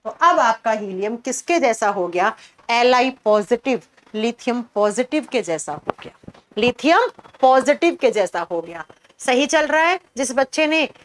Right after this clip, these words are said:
इस YouTube channel को subscribe नहीं किया है, subscribe करके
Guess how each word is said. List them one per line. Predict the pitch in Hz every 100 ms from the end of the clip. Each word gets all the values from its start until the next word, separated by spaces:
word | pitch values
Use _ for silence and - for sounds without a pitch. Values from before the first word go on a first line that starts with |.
| - _ 247
इस | 269
YouTube | - 247 262 302 339
channel | 320 262 269
को | 294
subscribe | 277 247 - 247 254 269
नहीं | 240 262 285
किया | 285 269
है, | 269 311
subscribe | 240 - - 226 262
करके | 240 233 220 269